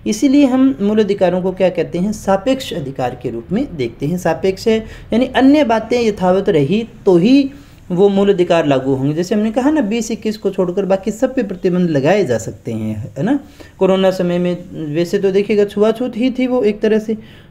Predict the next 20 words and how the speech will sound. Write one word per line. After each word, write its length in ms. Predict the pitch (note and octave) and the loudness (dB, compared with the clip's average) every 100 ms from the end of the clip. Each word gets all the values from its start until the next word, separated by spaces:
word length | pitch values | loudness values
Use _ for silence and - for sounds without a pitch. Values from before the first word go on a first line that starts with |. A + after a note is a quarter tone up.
| - | -4
तो 60 | |
उसको 280 | G#3 - B3+ | -4 0 0
भी 260 | A3+ C#4+ C#4+ | 4 4 4
अपराध 440 | F3+ F3+ G3 F#3 | 0 2 2 2
घोषित 360 | D3 C#3+ F3 - | 0 -2 -4 -4
कर 160 | C#3 | -4
दिया 220 | A2 A2 A2+ | -4 -8 -8
गया 160 | A2 | -12
था 140 | G#2+ A2 | -12 -16
दोस्तों, 320 | A#2+ - F#3+ | -14 -2 2
है 100 | E4+ | 2
ना, 60 | |
किसी 260 | C#4+ F#3 F#3 | 2 -2 0
को 100 | F3+ | 0
हाथ 180 | D3+ D3+ D3 | 0 -2 -2
नहीं 120 | C3+ | -2
लगा 240 | C3 B2 | -2 -2
सकते। 400 | A#2 A#2+ - B2 C3+ - - F#3+ | -6 -10 -10 -10 -10 -18 -8 -6
और 80 | F#3 | 2
कोई 220 | G3+ | 2